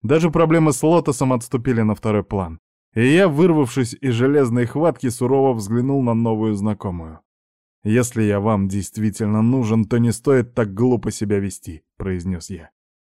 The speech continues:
«Со сломанной рукой я мало что смогу сделать».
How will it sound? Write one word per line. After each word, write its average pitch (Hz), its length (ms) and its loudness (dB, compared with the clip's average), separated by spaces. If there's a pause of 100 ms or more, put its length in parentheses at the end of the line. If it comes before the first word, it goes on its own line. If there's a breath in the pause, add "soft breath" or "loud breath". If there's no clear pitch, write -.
(160)
«Со 131 180 0
сломанной 156 560 4
рукой 147 320 4
я 139 140 6
мало 135 320 4
что - 160 -2
смогу 107 360 0
сделать». 95 540 -8